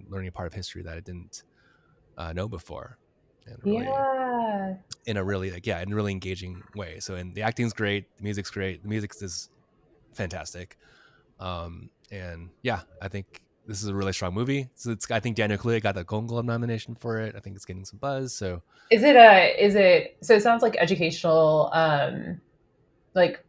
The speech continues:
Speaker 2: probably inspirational. Is it also depressing? 'Cause I imagine,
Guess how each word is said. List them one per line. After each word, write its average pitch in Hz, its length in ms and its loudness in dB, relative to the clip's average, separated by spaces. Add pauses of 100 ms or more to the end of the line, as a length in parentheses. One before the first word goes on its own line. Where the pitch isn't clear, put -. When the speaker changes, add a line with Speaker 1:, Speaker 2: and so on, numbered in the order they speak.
Speaker 2:
probably 175 340 6
inspirational. 156 1120 -2 (340)
Is 190 160 2
it 202 80 2
also 190 440 0
depressing? 254 1800 -6
'Cause 196 120 -2
I 190 140 6
imagine, 160 800 -2